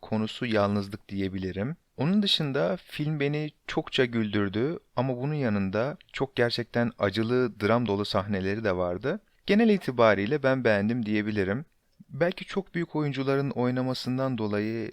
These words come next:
fazla beklentiye girmiş olabilir insanlar ama neticede bu karantina şartları altında konforumuzdan bir ödün vermeyip evimizde oturup bir film izledik ve eğlendik. Ben bu şekilde değerlendiriyorum.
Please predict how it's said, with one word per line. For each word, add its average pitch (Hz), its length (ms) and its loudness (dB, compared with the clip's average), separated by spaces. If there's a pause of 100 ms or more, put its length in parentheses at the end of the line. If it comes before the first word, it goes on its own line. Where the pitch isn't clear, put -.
fazla 104 540 -2
beklentiye 101 560 -2
girmiş 101 360 -6
olabilir 101 400 -4
insanlar 95 500 -4
ama 127 300 -4 (120)
neticede 131 600 -2
bu 123 80 -8
karantina 123 520 0
şartları 98 520 0
altında 92 600 -4 (140)
konforumuzdan 120 1000 0 (300)
bir 110 400 -6 (100)
ödün 110 340 0
vermeyip 104 560 0
evimizde 110 600 0
oturup 110 440 -8 (200)
bir 110 100 -4
film 101 280 -4
izledik 90 420 -6
ve 101 60 2
eğlendik. 90 680 -2
Ben 104 240 0 (360)
bu 131 80 -8
şekilde 92 460 -4
değerlendiriyorum. 90 840 -4